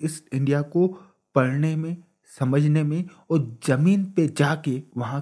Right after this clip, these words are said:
के कल्चर, हिस्ट्री और जो प्रॉब्लम्स है, उनका जो रूट है, उसे स्टडी करने में बिताए हैं। So, रमी जी के साथ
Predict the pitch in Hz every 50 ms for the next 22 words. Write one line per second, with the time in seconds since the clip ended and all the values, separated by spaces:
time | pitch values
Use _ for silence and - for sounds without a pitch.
0 | 147 - 147 147 - 139 117 120 120 113 - 139 135 135 139 143 - _ _ _
1 | _ - 143 139 - - _ - 139 143 147 151 151 - - _ _ - 135 143
2 | 139 156 151 151 - 123 117 120 139 170 160 147 151 - - 107 - - _ -
3 | 156 170 165 180 180 180 165 180 190 196 190 196 - - _ _ _ - 147 135
4 | 151 185 226 240 208 - - - 120 - _ - 151 151 151 - 185 185 190 190
5 | 190 - - 147 - - - 151 135 135 - - 120 107 113 117 110 107 101 110
6 | - - 85 87 - - - _ - - 160 156 143 127 110 120 143 143 147 151
7 | 151 147 143 - 127 135